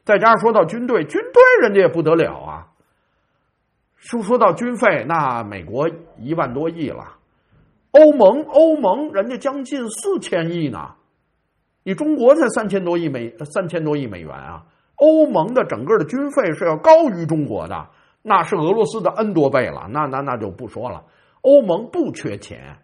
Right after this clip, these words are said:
不缺先进武器，不管是研发还是买美国的，人手里东西多了。那你说你表现出来的怎么这样？那，那没办法啊，因为呢，这种老牌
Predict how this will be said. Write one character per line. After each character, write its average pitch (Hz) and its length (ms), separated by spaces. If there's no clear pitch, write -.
不 254 320
缺 147 320
先 139 300
进 123 200
武 82 260
器， - 340
不 285 180
管 127 200
是 120 100
研 123 300
发 156 260
还 143 120
是 147 80
买 117 200
美 87 200
国 82 240
的， 117 160
人 220 120
手 151 240
里 196 140
东 220 180
西 131 140
多 277 320
了。 - 180
那 320 140
你 302 140
说 233 160
你 262 180
表 151 320
现 233 220
出 196 160
来 226 100
的 214 100
怎 156 120
么 143 80
这 247 300
样？ 147 140
那， 147 220
那 139 220
没 85 160
办 95 200
法 - 360
啊， 87 260
因 160 180
为 139 160
呢， 131 420
这 143 100
种 143 180
老 90 220
牌 98 160